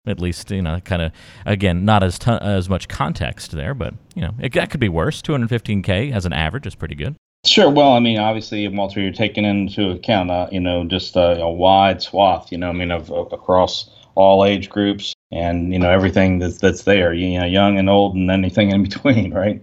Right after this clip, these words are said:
Speaker 1: That's right. That's right. Well, the good news is we do have the age breakdown, so we'll kinda walk through these. We'll start with the Generation Z. So these are the youngins. These are the ones younger than me, Glenn, as a millennial. <laughs>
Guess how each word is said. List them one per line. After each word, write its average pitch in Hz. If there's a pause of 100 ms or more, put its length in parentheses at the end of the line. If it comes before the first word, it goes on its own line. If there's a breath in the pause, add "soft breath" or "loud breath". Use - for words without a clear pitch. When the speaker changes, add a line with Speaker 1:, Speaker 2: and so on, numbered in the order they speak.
(140)
Speaker 1:
That's 98
right. 82
That's 87
right. 80
Well, 107
the 110
good 151
news 123
is 113
we 104
do 107
have 101
the 95
age 82
breakdown, 76
so 90 (300 soft breath)
we'll 95
kinda 95
walk 87
through 85
these. 73
We'll 101
start 165
with 139
the 120
Generation 107
Z. 82 (220)
So 104
these 104
are 107
the 92
youngins. 87
These 95
are 90
the -
ones 90
younger 95
than 82
me, 92
Glenn, 80 (560)
as 92
a 85
millennial. 80
<laughs> -